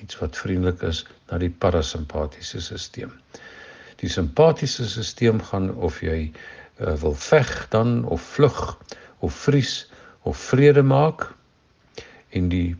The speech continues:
parasimpatiese sisteem is, gaan ek rus en kan ek iets daarmee doen? In Engels is dit rest and digest.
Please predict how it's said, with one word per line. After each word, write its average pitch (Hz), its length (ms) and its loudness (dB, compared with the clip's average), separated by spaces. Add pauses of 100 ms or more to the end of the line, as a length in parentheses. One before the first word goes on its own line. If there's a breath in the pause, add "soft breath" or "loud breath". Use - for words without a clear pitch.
parasimpatiese 95 960 2
sisteem 82 720 -4 (320 loud breath)
is, - 300 -2 (300)
gaan 92 200 0
ek 90 240 0 (140)
rus - 360 -2 (480 loud breath)
en 82 220 0 (140)
kan 85 200 0
ek - 160 -10
iets - 320 -6
daarmee 80 400 0
doen? 69 240 -4 (300)
In 90 200 -4
Engels 85 400 -4
is 82 120 -8
dit 80 200 -8
rest 80 380 -4
and 76 100 -6
digest. 73 680 -8